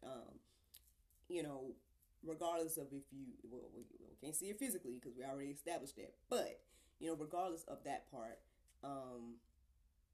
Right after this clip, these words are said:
it's just something, I guess, internal that we know, right? And so, I guess with that on our hearts and minds this morning, let's listen to Proverbs fifteen and thirteen. It says,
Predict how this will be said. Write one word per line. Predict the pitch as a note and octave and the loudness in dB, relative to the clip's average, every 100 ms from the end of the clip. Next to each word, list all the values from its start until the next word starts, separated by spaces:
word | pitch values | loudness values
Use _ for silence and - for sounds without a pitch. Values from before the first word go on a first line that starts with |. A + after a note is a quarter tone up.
| - - - - - - - _ F#3 | -20 -20 -20 -14 -14 -14 -20 _ -2
it's | F#3 | 0
just | F3+ | -2
something, | F3+ D#3 C#3 C3 | -2 0 0 0
I | B2 | -2
guess, | C3+ | -4
internal | - B2 D3 A#2 A2 | -4 -6 -4 -6 -6
that | - - | -8 -8
we | A#2+ A#2+ | -8 -8
know, | A2 G2+ | -8 -8
right? | G#2+ C3 - | -8 -6 -6
And | - | 2
so, | D#3 G3 F#3 - - _ - - - - - - - - - - - | 4 4 2 -2 -20 _ -20 -20 -20 -8 -8 -8 -16 -20 -20 -8 -2
I | F#3+ | 0
guess | G#3 G#3 | 0 2
with | E3 - | 0 2
that | E3 F3+ - | 4 4 2
on | D3 C#3 | -2 -2
our | A#2+ D3 | -2 -4
hearts | C3+ - | -4 -4
and | C3 C3 | -6 -6
minds | B2 B2 - | -6 -8 -6
this | B2 B2+ | -8 -6
morning, | B2 B2+ C3 C3 | -6 -6 -8 -6
let's | C#3+ - | -4 -2
listen | D#3+ D3 | -4 -4
to | C#3 - | -6 -6
Proverbs | D3+ C#3 C#3 C3 C3 - | -4 -2 -2 -4 -8 -6
fifteen | C#3+ C#3 - C3 B2 | -4 0 -2 -2 -6
and | E2 - | -8 -8
thirteen. | A#2+ - A#2+ A#2+ | -8 -6 -6 -2
It | B2 | 0
says, | E3 | 0